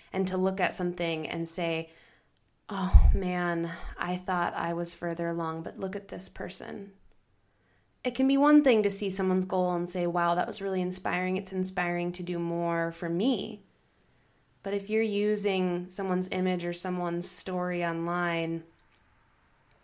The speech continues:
as this place to compare your own life because you feel bad,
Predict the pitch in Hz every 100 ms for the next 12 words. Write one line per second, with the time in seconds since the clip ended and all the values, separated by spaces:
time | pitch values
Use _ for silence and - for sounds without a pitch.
0 | _ _ _ - 185 185 170 - - 185
1 | 185 185 180 165 151 175 190 180 175 175
2 | 175 185 196 190 185 180 170 170 - 160
3 | 160 165 202 - - 185